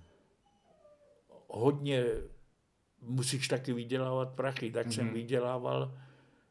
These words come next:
Speaker 1: eh, peníze, eh, v těch francouzských koloniích.
Speaker 2: Mhm.
Speaker 1: Ne, to nejsou kolonie, ne, ale je to francouzský.
Speaker 2: Mhm.
Speaker 1: A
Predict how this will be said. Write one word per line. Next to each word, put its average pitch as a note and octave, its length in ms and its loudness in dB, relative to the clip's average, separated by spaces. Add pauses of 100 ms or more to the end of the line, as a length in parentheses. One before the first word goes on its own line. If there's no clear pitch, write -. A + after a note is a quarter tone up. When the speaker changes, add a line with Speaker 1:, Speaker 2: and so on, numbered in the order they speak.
Speaker 1:
eh, G#2 280 -2 (560)
peníze, C#3 520 2 (180)
eh, - 520 -16 (140)
v - 140 -14
těch B2+ 180 2
francouzských C3+ 840 2
koloniích. C#3 800 -2 (260)
Speaker 2:
Mhm. A#2 600 -6
Speaker 1:
Ne, - 220 -8
to - 120 -4
nejsou A#2+ 400 0
kolonie, A2+ 800 2
ne, C3+ 160 0
ale C#3+ 220 2
je D3 120 2
to A3 140 -4
francouzský. C#3 760 0
Speaker 2:
Mhm. C3 340 0 (720)
Speaker 1:
A G#2 420 -2